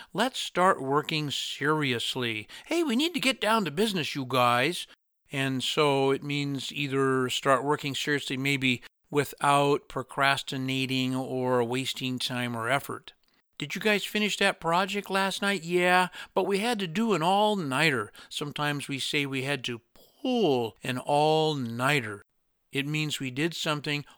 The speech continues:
all night long. We stayed awake. We didn't go to sleep. We didn't stop. Worried sick. "Hey, I was just worried sick." It means very, very worried. "I was worried sick about you."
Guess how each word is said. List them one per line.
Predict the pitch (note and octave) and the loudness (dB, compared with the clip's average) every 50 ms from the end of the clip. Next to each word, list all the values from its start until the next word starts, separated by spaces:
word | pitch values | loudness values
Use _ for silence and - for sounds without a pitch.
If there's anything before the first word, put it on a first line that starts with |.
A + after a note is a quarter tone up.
| _ _ _ | _ _ _
all | - - C3 C#3+ F3 G#3 | 2 2 4 2 2 0
night | G3+ F3+ F3+ G3 G#3+ A#3 A3+ | 2 2 2 4 4 2 0
long. | - G#3+ A3 A3+ A#3 G#3+ E3 C3+ A#2+ A#2+ A#2+ B2+ D3+ F3 F3 - - - _ | 0 0 0 2 4 4 4 4 4 4 2 0 0 -2 -6 -10 -16 -14 _
We | - C#3+ | -6 -6
stayed | B2+ - - - C#3+ - E3 D#3+ | -4 -6 -4 -2 0 0 2 2
awake. | E3+ E3 C#3+ C3+ C3 C3 C3 - - | 0 0 2 2 2 2 0 0 -2
We | B2+ A#2+ | -6 -4
didn't | A#2 B2 C3 B2+ C3+ C3+ | -4 -4 -4 -4 -4 -6
go | B2+ C3 C3 B2+ B2+ | -4 -4 -2 -2 -2
to | A#2+ A2+ | -4 -6
sleep. | - - - B2+ B2 B2 A#2+ - | -6 -6 -4 -2 -2 -4 -4 -6
We | - B2+ B2+ | -8 -8 -6
didn't | A#2 B2 B2+ B2+ B2+ B2+ B2 A#2+ - - - _ | -2 -2 -2 -2 -2 -4 -6 -6 -10 -18 -20 _
stop. | - - - - - - B2 B2+ C3 B2 A2+ G#2+ - _ _ _ _ _ _ | -12 -10 -8 -8 -6 -2 0 2 2 2 2 0 -4 _ _ _ _ _ _
Worried | G3 A#3 C#4 C#4+ C#4 C#4+ C#4+ C4+ C4 G#3 D3+ | 2 4 4 4 4 4 2 2 0 -2 -4
sick. | - - - - - - D3+ D3 C#3 A#2 - - - - _ _ _ _ | -8 -8 -8 -6 -6 0 2 2 2 2 0 -8 -16 -16 _ _ _ _
"Hey, | - - - D4+ | -2 -2 0 2
I | C#4 C#4 E4 | 2 2 2
was | E4+ C#4 F#3+ D#3+ C#3 | 2 2 0 0 -2
just | - - - G4 F4+ B3+ - - | -2 -2 0 0 0 -2 -6 -8
worried | E3 G3 C#4+ F4+ F#4 D4+ G3 B2 A#2 - | -6 0 2 2 4 2 2 -2 -4 -4
sick." | - - - - - A3 G#3+ E3 B2+ - - | -4 -4 -4 0 2 4 4 4 4 2 0
It | F3+ A3 | -4 -2
means | A#3+ C#4 F4 D#4+ A#3 | -2 -2 -2 -4 -6
very, | E3+ C#3+ C#3 C3+ C#3 E3+ G3+ A3+ B3 - _ _ | -2 0 2 2 2 2 0 0 -2 -6 _ _
very | A#2+ A#2 B2 A#2+ A#2+ C3 D3+ F#3 G3 - - - - | -6 -2 0 0 2 0 0 -2 -4 -8 -14 -16 -12
worried. | C3+ C3 C#3 D#3 F#3 G3+ G3+ F#3 D#3 C3 A#2+ A#2 A2 - _ _ _ _ | -10 -6 -2 0 0 2 4 4 4 4 2 0 -2 -8 _ _ _ _
"I | - G#3+ C4 | 2 2 4
was | C4 B3 A3 D3 C3+ | 4 2 0 0 0
worried | C3+ E3+ G#3+ A#3 A#3 G#3 D#3+ - | 0 2 2 2 2 0 -2 -4
sick | - - - G3+ G3 - | -4 -4 -4 -4 -4 -4
about | D#3+ C3 B2+ B2+ C3 C3 C#3 C3+ - - - | -6 0 2 4 4 4 2 0 -6 -8 -6
you." | C3 B2 A#2+ A2 A2 G#2+ - | -6 -4 -4 -6 -8 -10 -14